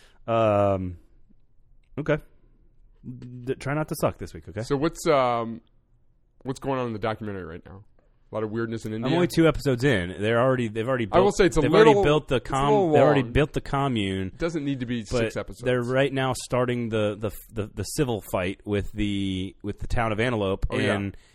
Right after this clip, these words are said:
Speaker 1: and, um, there was a bombing back in, like, Portland or something. So it, right now it has been painted through two episodes that the commune is, like, this awesome, advanced, beautiful, wonderful place. So we are
Speaker 2: Yeah,
Speaker 1: not. I'm
Speaker 2: about
Speaker 1: not.
Speaker 2: that.
Speaker 1: I'm, don't, don't tell me anything.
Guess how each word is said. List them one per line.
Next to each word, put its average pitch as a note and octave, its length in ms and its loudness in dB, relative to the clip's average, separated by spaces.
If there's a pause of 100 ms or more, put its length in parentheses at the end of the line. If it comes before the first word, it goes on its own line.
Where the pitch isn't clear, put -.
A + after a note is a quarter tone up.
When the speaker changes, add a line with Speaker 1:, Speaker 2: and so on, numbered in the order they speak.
(440)
Speaker 1:
and, G#2+ 400 -2
um, F#2+ 500 0
there G2+ 120 4
was F#2+ 100 0
a F2+ 60 -2
bombing A#2+ 420 4
back G#2+ 220 2
in, G#2+ 100 -4
like, F#2+ 240 -4
Portland G#2 480 -4
or F#2 80 -4
something. F#2+ 400 -2
So G#2+ 340 4
it, G#2 120 -12
right D3+ 240 2
now D3+ 260 2
it B2 80 2
has A#2 120 -2
been G#2+ 180 0
painted C#3 400 -2
through G#2+ 120 -2
two A2+ 200 2
episodes G2+ 440 0
that G2 120 -4
the F#3+ 100 -8
commune F#2+ 640 0
is, F#2+ 180 -4
like, F#2+ 220 -4
this F#2+ 160 -8 (120)
awesome, G#2+ 480 -4
advanced, G2 600 -2
beautiful, G#2 340 2
wonderful G2 320 -4
place. B2+ 280 6 (340)
So - 200 0
we G#2+ 120 4
are - 40 4
Speaker 2:
Yeah, C#3+ 280 6
Speaker 1:
not. C#3 260 8
I'm B2 60 4
Speaker 2:
about C3 160 10
Speaker 1:
not. A#2+ 100 8
Speaker 2:
that. A2 240 0 (220)
Speaker 1:
I'm, B2 240 -6
don't, B2+ 580 -2
don't C3 320 4 (160)
tell D4 320 12
me G3 220 10
anything. A2+ 720 4